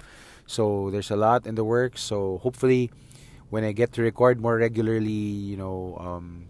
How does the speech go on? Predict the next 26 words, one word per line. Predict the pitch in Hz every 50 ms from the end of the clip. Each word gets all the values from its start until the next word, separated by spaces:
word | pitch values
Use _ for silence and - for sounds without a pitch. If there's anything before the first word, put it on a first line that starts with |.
| - - - - -
you | 117 139
guys | 127 131 127 113 113 110 110 104 - -
will | 110 107
also | 104 104 104 - - 107 95
have | 90 95 95 92 92 87
more | 92 95 95 98 95 90
engagement, | 90 92 87 90 95 92 98 117 143 175 - -
or | - 92 87
I | - 98 101
will | 98 95 92
have | 90 90 87
more | 87 90 87
engagement | 85 85 85 82 87 87 82 87 87 82 -
with | 87 82 82
you | 90 90
guys. | 82 92 87 90 92 98 107 - - - - - - - - - - - - - - -
I | 85 87 87 87 87 87
will | 85 87 104 123 135 135
be | 127 120 120
trying | - - - 113 107 107 107 104
also | 95 98 104 98 - - 104 95
to | - - 101
do | 92 98 101 95
some | 92 - - 95 95 92
live | 90 90 98 104 104 101
stuff, | - - 127 143 165 - - -